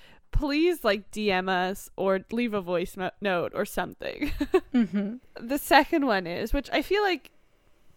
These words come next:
Speaker 1: is an easy one to talk about. We'll talk about really quickly. Do you pour your milk or cereal first?
Speaker 2: Oh my gosh. Okay, people that pour their milk first, I think that might be a red flag.
Speaker 1: <laughs> Right? It just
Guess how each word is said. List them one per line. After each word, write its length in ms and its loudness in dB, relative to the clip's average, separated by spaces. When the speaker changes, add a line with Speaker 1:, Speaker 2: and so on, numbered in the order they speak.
Speaker 1:
is 160 -4
an 120 -4
easy 280 -6
one 140 -8
to 80 -16
talk 220 -6
about. 240 -8
We'll 80 -6
talk 240 -8
about 180 -4
really 220 -6
quickly. 340 -8
Do 140 -8
you 100 -2
pour 420 4
your 160 -2
milk 360 0
or 120 -2
cereal 520 -6
first? 560 -16
Speaker 2:
Oh 160 0
my 240 4
gosh. 480 0
Okay, 240 2
people 340 -2
that 220 -2
pour 200 4
their 180 6
milk 260 4
first, 400 0
I 100 -2
think 280 8
that 180 8
might 240 4
be 160 2
a 80 6
red 240 2
flag. 680 -2
Speaker 1:
<laughs> 40 -20
Right? 800 4
It 180 12
just 260 6